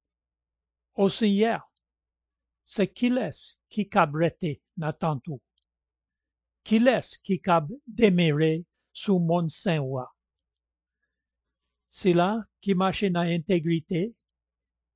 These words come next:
e ki fè zèv ladwati yo. Li ki pale verite nan kè li a, ki pa fè kout lang sou lòt, ni fè vwazen li mal, ni patisipe nan fè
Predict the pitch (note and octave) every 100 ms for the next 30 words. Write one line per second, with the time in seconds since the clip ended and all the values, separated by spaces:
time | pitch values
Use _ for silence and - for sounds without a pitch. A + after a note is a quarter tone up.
0 | _ F3+ - F#3 - F3+ D#3 C#3 F3 D3+
1 | F#3 F3 F3 E3+ - A#3+ A3+ D#3 B2+ _
2 | _ _ _ _ _ _ _ _ _ _
3 | _ _ _ _ F3 G3+ G#3+ - - G3
4 | F#3 F3+ D#3 E3+ F3+ - F3 F#3 F#3 D3+
5 | - F3+ C#3+ C3+ D3 G#3 _ _ _ _
6 | _ _ _ _ G3 - G3 F3+ - F3+
7 | - F#3+ - F3 F3 F3 - G3+ D3+ D3
8 | G3 _ _ _ _ _ _ _ _ -
9 | D#3 D#3+ G3+ - F#3 E3 F3+ E3 F3 E3+
10 | E3 E3+ G3 G#3+ C3 C3 _ _ _ _
11 | _ _ _ _ _ _ - E3+ F3 F3+
12 | F3 G#3 - F#3+ - F3+ E3 E3 - -